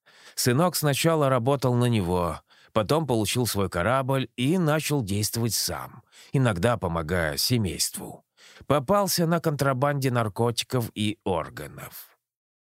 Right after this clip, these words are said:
«Органов?» — недоуменно спросила София. «Краденых из лабораторий выращивания, что ли?» «Если бы. Органов из людей».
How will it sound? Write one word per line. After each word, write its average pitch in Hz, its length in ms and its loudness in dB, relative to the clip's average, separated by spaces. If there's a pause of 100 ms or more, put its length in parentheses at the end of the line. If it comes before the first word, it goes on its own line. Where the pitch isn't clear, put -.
(140)
«Органов?» — 135 800 0 (440)
недоуменно 120 640 4
спросила 101 540 0
София. 92 640 -4 (520)
«Краденых 151 720 4
из 139 140 4
лабораторий 131 720 4
выращивания, 131 840 2
что - 440 -2
ли?» 80 300 -12 (640)
«Если 120 580 2
бы. - 320 -12 (500)
Органов 123 540 2
из 104 140 2
людей». 95 640 -2